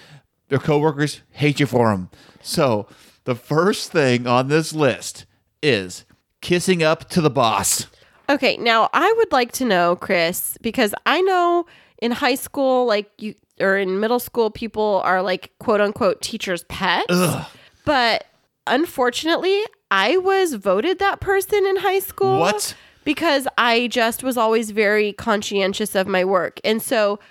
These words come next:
Speaker 2: I'd like to know from you, like, what you actually think of as kissing up to your boss.
Speaker 1: I absolutely hate it so much. We had a previous boss in my, in my job. He doesn't work there anymore,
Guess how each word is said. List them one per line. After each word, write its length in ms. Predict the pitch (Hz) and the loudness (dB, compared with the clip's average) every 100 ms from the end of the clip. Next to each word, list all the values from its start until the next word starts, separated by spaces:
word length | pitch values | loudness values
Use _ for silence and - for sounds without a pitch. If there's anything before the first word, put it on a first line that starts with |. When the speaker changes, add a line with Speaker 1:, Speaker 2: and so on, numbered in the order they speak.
| _ - | _ -2
Speaker 2:
I'd 160 | - 466 | 0 2
like 160 | 539 - | -2 0
to 140 | 415 | 0
know 160 | 285 254 | 2 0
from 280 | 285 233 | 0 -2
you, 420 | 214 196 185 202 262 - - | 0 2 2 0 -4 -10 -4
like, 180 | 262 240 | -4 -2
what 220 | 339 427 427 | -2 0 0
you 120 | - | 0
actually 560 | 214 220 - 262 220 208 | 0 -2 -4 -2 -2 -4
think 360 | - 220 226 | -4 -4 -2
of 240 | 269 247 254 - | 0 -2 -2 -4
as 460 | 208 196 196 196 - | 0 2 0 -2 -6
kissing 360 | - - 208 | -8 -6 -4
up 120 | 175 - | -4 -4
to 120 | 185 | -4
your 80 | 170 | -2
boss. 180 | 147 135 | -2 0
Speaker 1:
I 340 | 147 180 196 127 | 0 0 -2 0
absolutely 800 | 127 135 - 135 131 127 120 _ - - | 0 0 -2 -4 0 0 -2 _ -20 -18
hate 520 | 117 - - 156 143 | -16 -14 -6 0 0
it 120 | 117 - | 0 -6
so 280 | - 123 | -2 0
much. 260 | 117 98 - - - - | 0 -4 -8 -20 -16 -2
We 100 | 170 | 0
had 140 | 226 | 0
a 40 | 185 | -2
previous 460 | - 143 135 110 | -2 -2 2 -2
boss 400 | - 107 107 120 | 0 0 0 -2
in 60 | 113 | -4
my, 140 | 104 | -6
in 200 | 98 110 | -4 -4
my 140 | 104 98 | -4 -4
job. 420 | 101 98 110 127 - - | -2 0 -2 -4 -16 -6
He 80 | 196 | -4
doesn't 180 | 214 143 | -2 0
work 160 | 143 | 0
there 140 | 151 147 | 2 0
anymore, 420 | 147 151 147 | 0 0 0